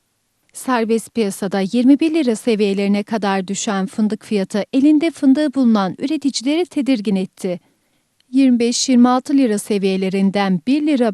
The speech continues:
bir lira geriye gelen fiyatlar son olarak yirmi bir lira elli kuruş seviyesine kadar düştü.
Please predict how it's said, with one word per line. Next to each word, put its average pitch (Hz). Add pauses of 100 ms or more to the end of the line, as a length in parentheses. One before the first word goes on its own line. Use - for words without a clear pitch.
bir 294
lira 262
geriye 214
gelen 202
fiyatlar 190
son 226
olarak 190
yirmi 254
bir 285
lira 196
elli 277
kuruş 285
seviyesine 233
kadar 190
düştü. 180